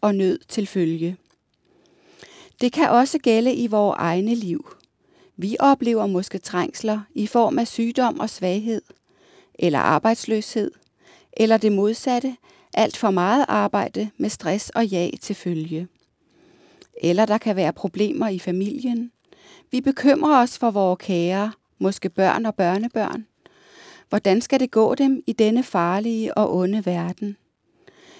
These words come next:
Vil de blive bevaret i troen på Jesus i denne tid,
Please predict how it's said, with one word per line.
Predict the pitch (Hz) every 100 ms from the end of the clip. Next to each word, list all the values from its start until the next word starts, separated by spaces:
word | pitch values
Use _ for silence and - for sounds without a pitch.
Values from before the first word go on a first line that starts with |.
| _
Vil | - 214
de | 190
blive | - 190 180
bevaret | 175 160 180 - 247 -
i |
troen | 196 - 208 - 226
på | 208 180
Jesus | 170 202 294 277 - -
i |
denne | 226 196 196
tid, | 214 - 208